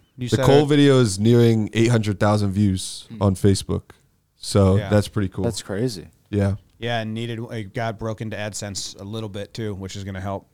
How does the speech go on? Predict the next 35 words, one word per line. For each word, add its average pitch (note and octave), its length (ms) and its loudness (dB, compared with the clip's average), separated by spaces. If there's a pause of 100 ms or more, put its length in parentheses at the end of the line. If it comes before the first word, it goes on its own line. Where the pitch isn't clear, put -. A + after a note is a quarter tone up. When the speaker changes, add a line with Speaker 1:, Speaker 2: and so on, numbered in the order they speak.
Speaker 1:
uh, F#2+ 300 -8 (220)
us F#2 280 -12
reach G2 200 -10
the G2+ 80 -10
goal F#2 240 -8
there. F#2 300 -10 (140)
Speaker 3:
Nice. F#2+ 280 -8
Speaker 1:
All C#3+ 80 6
right, C3+ 140 2
and C3+ 140 -2
then C#3 400 0
now C3 320 0
go B2 220 -4
way A#2+ 220 -6
back G2+ 320 -10
w-, G2+ 180 -18
and G2+ 240 -12
tell A2 180 -6
people G#2 260 -10
how G#2 100 -8
you G2+ 140 -10
started F#2+ 640 -10 (140)
and G2+ 140 -10
then F#2+ 320 -8
what G#2 300 -10
got F#2+ 280 -10
you F#2+ 100 -10
from, F2+ 520 -10 (480)
'cause A2+ 120 -6
you G#2+ 80 -6
started A2+ 500 -2 (720)
fifteen G#2+ 320 -6
dollars G2+ 340 -2
an G#2+ 100 -4
hour G#2 540 -4